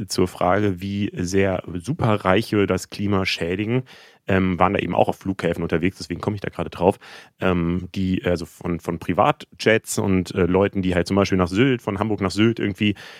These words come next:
fliegen und so, haben da einfach mal mit verschiedenen Leuten gesprochen, die eben zum Beispiel sehr viel rumfliegen und, äh, mal gefragt, wie deren Perspektive ist. Und, ähm, ich weiß nicht, ich hab diesen, dieses Video am Dienstagabend direkt gesehen, als es veröffentlicht wurde.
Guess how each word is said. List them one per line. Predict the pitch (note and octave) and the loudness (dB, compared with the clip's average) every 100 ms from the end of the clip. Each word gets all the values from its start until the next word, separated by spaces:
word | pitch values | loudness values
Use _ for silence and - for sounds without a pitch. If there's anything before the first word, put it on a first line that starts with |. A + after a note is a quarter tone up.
| - | -12
fliegen | - A2 A2 A2+ A2+ | -2 0 2 2 0
und | - | -2
so, | F#2+ G#2 G2+ | 0 2 2
haben | G#2 | 2
da | G2 G2 F2+ | 2 2 0
einfach | - G#2 G2 G2+ | -4 0 0 2
mal | G2 | 2
mit | F#2+ F#2+ - | 0 -2 -6
verschiedenen | - G#2 C3 A2+ G2+ | -2 0 0 0 2
Leuten | F#2+ G2+ - G2 | 2 2 0 -4
gesprochen, | - - - B2 C#3+ C3+ - - - - | -4 -2 2 2 2 -2 -4 -20 -20 -4
die | B2 C3 | 0 2
eben | A2+ G#2+ | 2 2
zum | - C3+ | -2 0
Beispiel | D#3+ - G#2+ | 2 2 2
sehr | G2+ G2+ | 4 2
viel | G#2 F#2 | 2 0
rumfliegen | E2+ G#2+ B2+ A#2+ C3 C#3+ D#3 - - - _ | 2 2 2 0 0 2 0 -2 -20 -20 _
und, | A2 G2+ G2+ G2 - | 2 4 2 -2 0
äh, | G#2 | 2
mal | G2+ G#2 | 2 0
gefragt, | G#2 - F#2+ G2+ | -2 2 0 0
wie | G2+ | 0
deren | G2+ A2 | 2 2
Perspektive | G#2 G#2 - F#2+ - D3 G#2 | 0 0 2 -2 0 0 2
ist. | G2+ A2 A#2 | 2 2 2
Und, | G2 F#2 - - | 0 -2 -4 0
ähm, | F2+ F2+ - | 0 0 -4
ich | - - | -4 2
weiß | G#2 - | 2 2
nicht, | G2+ G2 | 0 2
ich | - | 0
hab | - | 2
diesen, | G#2 G2 G2 F#2+ F#2 F#2+ | 0 2 4 2 0 0
dieses | G2 F2+ | 0 0
Video | G#2 A2+ G#2+ F#2+ | 0 2 4 4
am | F#2 | 0
Dienstagabend | G2 A2 - F#2 - G2+ A2 - - | -2 0 2 2 2 2 2 0 0
direkt | F#2 - | 0 0
gesehen, | G2 F2 A2 | 0 4 4
als | F#2 | 2
es | F2+ | 2
veröffentlicht | G2 A2+ G2+ F2 - | 2 2 0 -2 0
wurde. | F#2 F#2+ | 2 4